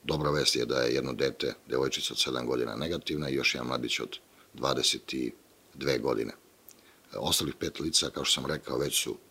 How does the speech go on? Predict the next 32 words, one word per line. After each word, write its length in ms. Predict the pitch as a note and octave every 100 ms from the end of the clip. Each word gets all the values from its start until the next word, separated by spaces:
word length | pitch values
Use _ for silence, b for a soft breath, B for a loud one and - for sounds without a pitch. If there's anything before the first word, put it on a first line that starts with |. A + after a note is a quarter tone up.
| - - - _ - -
smešteno 440 | - C#2+ C#2 C2
na 40 | B1+
efektivno 400 | - - A#1+ A#1+
odeljenje 360 | A#1 B1 B1
naše 280 | A#1+ B1 B1
opšte 260 | A#1 - A1
bolnice. 520 | A#1+ E2 F#2 - D2+
Od 240 | C2 - -
tih 320 | C#2+ - - - B B B -
pet 200 | - C#2
lica, 220 | - C#2+
četiri 480 | - C2+ - B1 A#1+
lica 300 | B1+ - -
su 180 | -
već 340 | B1+ A#1+ - - B B B B -
prevežena 500 | C2 C2 B1+ C2 A#1+
na 580 | A1 A#1 A#1+ A#1 A1+ A1 - - -
kliniku 280 | C2 B1+ -
Dragiša 380 | B1+ C2 - A#1
Mišović 540 | A#1+ - A1+ A1+ -
u, 220 | G#1+ G#1+ - B B B -
u 80 | A1+
Beogradu. 440 | B1+ A1 G1+ -
E, 640 | - _ - - - - B1+ B1 A#1+ G#1+ - - - -
ta 120 | C2
četiri 340 | - C#2 C2
lica 220 | B1+ -
su, 240 | - - A1+ - - - - - - -
dakle, 220 | B1 -
u 40 | A#1
Dragiši 340 | C#2 C2 -
Mišoviću 480 | B1+ A#1+ B1 -